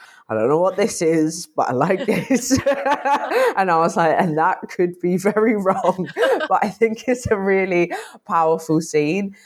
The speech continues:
Um, so, I mean, I loved the second film for that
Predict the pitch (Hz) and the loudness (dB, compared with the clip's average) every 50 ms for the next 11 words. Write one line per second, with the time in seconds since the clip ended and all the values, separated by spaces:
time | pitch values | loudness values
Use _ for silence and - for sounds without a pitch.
0 | - - - - 147 151 135 127 127 127 131 147 147 147 147 139 - - - - | -20 -14 -4 -2 0 2 2 2 2 0 -2 -4 -6 -6 -6 -8 -10 -8 -2 0
1 | 175 165 180 180 175 175 175 165 160 160 160 - - 143 180 180 175 185 180 180 | 0 2 2 2 2 0 2 2 0 0 -2 -4 -2 0 2 2 2 2 0 0
2 | 170 156 156 156 - - 151 151 - 139 143 - 139 135 131 135 143 117 120 120 | 0 0 -2 -2 -6 -8 -8 -4 -4 -4 -4 -4 -10 -12 -6 -2 0 0 0 -2
3 | 127 - - 135 123 135 123 113 110 - | -4 -6 -6 -4 0 2 2 2 0 -2